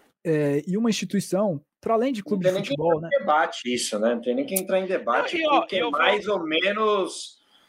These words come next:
Speaker 2: é, o, pra, o presidente colocar isso em debate falar
Speaker 3: É.
Speaker 2: de outra situação.
Speaker 3: Não, e, e se a postura do Cuca também tivesse sido diferente, logo depois que ele foi desligado e falou, "Realmente,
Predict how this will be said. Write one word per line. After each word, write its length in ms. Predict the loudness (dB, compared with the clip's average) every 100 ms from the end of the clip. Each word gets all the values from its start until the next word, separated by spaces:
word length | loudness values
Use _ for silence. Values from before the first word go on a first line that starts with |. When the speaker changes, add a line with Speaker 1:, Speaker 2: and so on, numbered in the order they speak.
| _ _ _
Speaker 2:
é, 600 | -2 0 2 2 2 2 0
o, 340 | 0 -2 -4
pra, 400 | 0 2 2 0
o 80 | -4
presidente 640 | -2 0 2 0 0 -2 0
colocar 400 | -2 0 2 2
isso 220 | 0 -4
em 40 |
debate 760 | -4 -2 0 0 -2 -6 -8 -8 _ -4
falar 240 | 0 0
Speaker 3:
É. 40 |
Speaker 2:
de 140 | 0 0
outra 400 | 0 0 0 0
situação. 480 | 0 0 0 0 -2
Speaker 3:
Não, 100 | -2
e, 340 | 0 0 -2 -8 -14
e 80 | -4
se 140 | 0
a 60 | 0
postura 560 | 0 -4 -4 0 2
do 160 | 2 -2
Cuca 400 | -4 -6 0 0
também 320 | 2 0 0
tivesse 360 | -2 0 0 0
sido 300 | -2 -2 -4
diferente, 640 | -4 0 2 2 -2 -4
logo 300 | 2 2 2
depois 360 | -4 -2 -2 -2
que 100 | -2
ele 60 |
foi 160 | -2 -4
desligado 520 | -2 -6 0 2 2
e 40 | -2
falou, 260 | -2 0
"Realmente, 640 | 2 0 0 -2 -2 -2